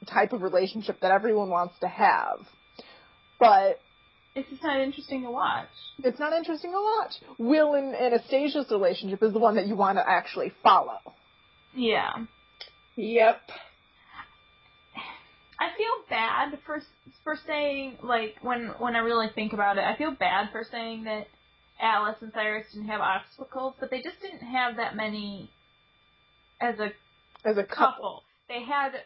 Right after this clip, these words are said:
Speaker 2: their own obstacles individually, and then, I don't know.
Speaker 3: Yeah.
Speaker 2: And some things would be, like,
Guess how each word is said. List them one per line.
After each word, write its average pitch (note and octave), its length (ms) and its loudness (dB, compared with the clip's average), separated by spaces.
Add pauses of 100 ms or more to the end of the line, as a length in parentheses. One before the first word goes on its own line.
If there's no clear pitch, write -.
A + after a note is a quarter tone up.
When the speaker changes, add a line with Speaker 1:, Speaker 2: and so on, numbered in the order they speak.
(240)
Speaker 2:
their A#3 220 -8
own B3 220 -6
obstacles G#3 800 -8 (160)
individually, G3+ 1200 -10 (340)
and G#3 220 -10
then, F3+ 560 -14 (800)
I G3+ 120 -14
don't - 120 -16
know. A#3 80 -2
Speaker 3:
Yeah. F3+ 440 2 (200)
Speaker 2:
And D#4+ 140 -10
some A#4 720 -8
things C#4 140 -16
would D4 180 -10
be, C#4+ 140 -10
like, B3+ 220 -4